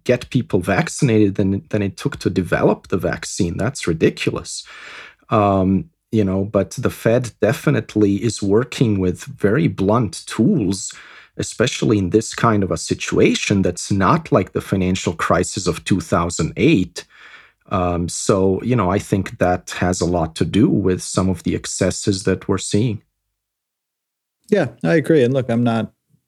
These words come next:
Speaker 2: a Fed hater. I'm not even much of a Fed watcher, but, uh, you're right. They have blunt tools. They're doing what they can. I don't have any super sharp criticisms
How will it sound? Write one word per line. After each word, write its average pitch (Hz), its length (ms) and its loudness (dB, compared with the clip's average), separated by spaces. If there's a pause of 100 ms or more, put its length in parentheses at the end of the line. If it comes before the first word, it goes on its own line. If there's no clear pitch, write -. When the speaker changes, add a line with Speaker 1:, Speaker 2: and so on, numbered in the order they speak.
(160)
Speaker 2:
a 117 80 -4
Fed 113 340 0 (540)
hater. 123 380 2
I'm 113 100 2
not 110 160 0
even 110 180 2
much 110 180 -2
of 104 60 0
a 107 40 0
Fed 107 240 -2
watcher, 107 320 0
but, 104 320 -4
uh, 104 80 -4
you're 107 160 0
right. 127 200 4
They 107 100 2
have 110 120 -2
blunt 113 240 0
tools. 117 300 0
They're 104 80 0
doing 110 240 0
what 104 120 -2
they 95 120 -2
can. 110 360 -2 (640)
I 107 140 0
don't 131 160 2
have 101 180 0
any 101 300 0 (760)
super 113 640 2 (100)
sharp 117 420 -2
criticisms 135 800 -2